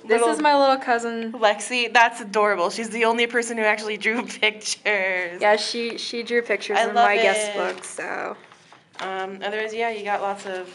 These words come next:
Speaker 2: awesomeness. And I had to step up everyone
Speaker 1: <laughs>
Speaker 2: and make a story, so.
Speaker 1: Yay.
Speaker 2: Yeah. I'm your best friend.
Speaker 1: <laughs> All right, that's
Speaker 2: Oh,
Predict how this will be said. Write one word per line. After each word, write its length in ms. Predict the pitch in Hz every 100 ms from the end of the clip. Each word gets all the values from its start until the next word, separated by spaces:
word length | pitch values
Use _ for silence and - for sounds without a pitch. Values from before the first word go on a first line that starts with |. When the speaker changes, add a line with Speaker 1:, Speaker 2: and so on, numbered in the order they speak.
| -
Speaker 2:
awesomeness. 440 | 180 185 175 175 -
And 300 | 185 185 185
I 180 | 196 208
had 220 | 226 226
to 80 | 233
step 280 | - 208 202
up 180 | 196 -
everyone 800 | - 170 180 196 208 208 214 226 247
Speaker 1:
<laughs> 60 | -
Speaker 2:
and 640 | - 285 359 - 381 -
make 220 | 185 180
a 60 | 180
story, 720 | - 131 85 50 - - - - - -
so. 580 | 123 85 - - 71 - -
Speaker 1:
Yay. 560 | 202 180 180 - - -
Speaker 2:
Yeah. 80 | - _ _
I'm 220 | 196 190 196
your 100 | 190
best 240 | - -
friend. 1160 | - - - - - - 381 339 - - - 494
Speaker 1:
<laughs> 80 | - - - - - - - - - 226
All 260 | 240 247
right, 480 | 233 277 220 - 208
that's 600 | 220 226 339 - - - 254
Speaker 2:
Oh, 240 | 247 240